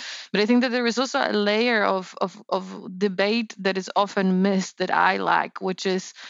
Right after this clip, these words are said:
you know, the sort of the theories, uh, and sciences sort of behind really the roles of government. And it, and it's, and it's a little bit more, you know, stretched, but there is this question about also, well, what is the role of the government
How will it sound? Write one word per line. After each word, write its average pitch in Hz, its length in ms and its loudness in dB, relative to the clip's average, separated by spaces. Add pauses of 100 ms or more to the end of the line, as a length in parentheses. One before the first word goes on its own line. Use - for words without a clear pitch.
(560)
you 214 80 4
know, 220 120 6
the 214 100 2
sort 220 180 0
of 202 100 0
the 202 100 2
theories, 226 920 0
uh, 196 320 4
and 196 200 2
sciences 208 580 2
sort 202 160 -4
of 190 100 -4
behind 202 720 2
really 196 420 -4
the 185 180 -2
roles 185 340 0
of 180 140 -6
government. 220 720 -2 (440)
And 190 120 0
it, 196 140 -2
and 202 180 0
it's, 196 200 -2
and 196 180 0
it's 196 180 -8 (140)
a 208 240 -4
little 220 220 2
bit 208 160 0
more, 214 200 4
you 208 140 0
know, 196 100 2
stretched, - 720 -2
but 196 220 0
there 202 260 0
is 277 160 -2
this 247 180 -4
question 208 460 0
about 190 260 2
also, 190 460 -2 (1000)
well, 202 240 4
what 220 240 4
is 233 160 2
the 214 160 2
role 202 320 2
of 185 140 0
the 190 60 -2
government 190 760 0